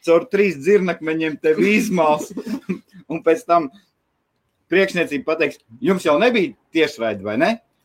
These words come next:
Tas viss bija ierakstā. Pa priekšu iziesim licencēšanu,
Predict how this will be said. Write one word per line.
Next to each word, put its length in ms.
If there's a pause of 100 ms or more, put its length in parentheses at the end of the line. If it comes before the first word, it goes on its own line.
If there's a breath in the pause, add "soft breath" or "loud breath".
(160)
Tas 140
viss 220
bija 320
ierakstā. 400 (180)
Pa 120
priekšu 720
iziesim 960 (160)
licencēšanu, 960